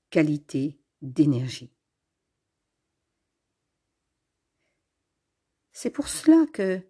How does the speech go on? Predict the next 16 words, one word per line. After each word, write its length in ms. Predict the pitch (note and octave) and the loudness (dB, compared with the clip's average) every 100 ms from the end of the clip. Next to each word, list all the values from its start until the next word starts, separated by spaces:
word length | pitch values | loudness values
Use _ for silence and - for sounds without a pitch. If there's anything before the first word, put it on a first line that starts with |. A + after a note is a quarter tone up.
| _ _ _ _ _ - | _ _ _ _ _ -14
au 100 | F3 | -14
cours 280 | - D#4 C#4 | 0 0 2
des 120 | D#3+ | 0
différentes 520 | E3+ G#3+ A#3 A3 A3 | -2 -4 -2 0 -2
séances 640 | G#3+ - B3 D4+ C#4+ - C#3+ - | -4 -4 2 4 2 -2 -8 -10
de 180 | D3+ D#3 | -2 0
Yoga 340 | D#3 D#3 E3+ | 2 2 2
Nidra, 500 | F3 F#3 F#3+ B3 C#4 - _ _ _ _ _ _ _ _ _ _ _ | 0 0 -4 -4 -4 -6 _ _ _ _ _ _ _ _ _ _ _
vous 260 | F3 G3 G#3+ | -8 -4 0
aurez 180 | B3 C#4+ | 4 4
pu 140 | - | 2
constater 760 | - A3 - G#3+ - C4+ C#4+ C#4+ _ _ _ _ _ _ _ _ - | -6 -8 -6 -8 -4 0 0 -2 _ _ _ _ _ _ _ _ -8
que 80 | A#3 | -2
j'ai 160 | B3 | -2
pris 160 | - B3 | -2 -6
soin 440 | - - D#4 E4+ | -6 4 6 6